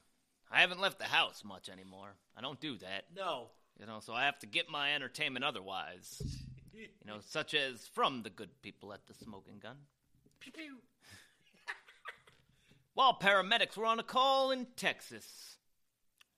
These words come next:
Speaker 1: on the January of the twenty-first, this Texas man decided he was gonna jump into the ambulance and drove the vehicle with its lights flashing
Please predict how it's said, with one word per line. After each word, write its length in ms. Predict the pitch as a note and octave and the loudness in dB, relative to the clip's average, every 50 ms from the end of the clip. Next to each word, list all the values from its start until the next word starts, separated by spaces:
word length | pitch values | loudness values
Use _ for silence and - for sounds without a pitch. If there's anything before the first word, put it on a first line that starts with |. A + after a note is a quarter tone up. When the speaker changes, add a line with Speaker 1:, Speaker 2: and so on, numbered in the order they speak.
| _ _ - | _ _ -10
Speaker 1:
on 180 | C3 C#3 C3+ | -8 -8 -8
the 60 | C3 | -10
January 580 | B2 A#2+ C#3 C3+ C#3 C#3+ C#3 C3 C#3 C#3+ C#3 C#3 | -6 -4 -2 -2 -2 -2 -2 -2 0 0 0 0
of 100 | C#3 A#2+ | -2 -4
the 80 | C#3 C#3+ | -8 -10
twenty-first, 840 | - - C#3+ C3+ D3 C#3+ - - F2+ F#2 F2 - - - _ _ _ _ _ _ _ _ _ _ _ _ _ _ _ _ _ _ _ _ _ | -8 -10 -12 -12 -12 -14 -14 -14 -14 -14 -16 -18 -20 -20 _ _ _ _ _ _ _ _ _ _ _ _ _ _ _ _ _ _ _ _ _
this 160 | - G#3+ G#3+ | -6 -6 -6
Texas 420 | - - B2+ A2 - - A2+ G#2+ - | -6 -6 -6 -6 -6 -10 -18 -16 -12
man 260 | G#2+ G#2 G#2+ A2 A2+ | -8 -6 -4 -4 -6
decided 340 | A#2 - - C3+ C#3 C#3 C3 | -8 -10 -8 -8 -8 -8 -8
he 80 | C#3+ G3 | -10 -14
was 120 | G#3 E3 | -14 -12
gonna 160 | - D#3 D3 C3 | -10 -10 -8 -4
jump 260 | B2+ A3 A#3 - - | -2 -2 -2 -2 -4
into 140 | A2+ G#2+ F#2+ | -8 -10 -10
the 140 | - G#2 F#2+ | -10 -10 -10
ambulance 440 | F#2 F2+ F2+ G2+ A#2 B2+ C3 - - - _ _ _ _ _ - | -10 -12 -12 -12 -12 -14 -14 -16 -20 -20 _ _ _ _ _ -8
and 100 | D#3+ D#3+ | -2 2
drove 220 | A#3 B3+ G#3+ D3 | 2 2 2 0
the 60 | B2 | -4
vehicle 400 | G#2+ G2 F#2+ F2+ F#2 - - - _ _ _ _ _ _ _ _ _ _ - _ _ _ - | -6 -6 -6 -6 -8 -12 -18 -20 _ _ _ _ _ _ _ _ _ _ -20 _ _ _ -8
with 140 | C3+ C#3+ | -6 -6
its 160 | D3 A#2+ - - | -6 -8 -10 -4
lights 260 | C3+ D#3 F#3+ F#3+ - | -2 -2 -2 -2 0
flashing 520 | - D3 D#3+ E3+ F3+ E3 - G3 G3 F#3 | 2 4 6 6 6 4 2 0 -4 -4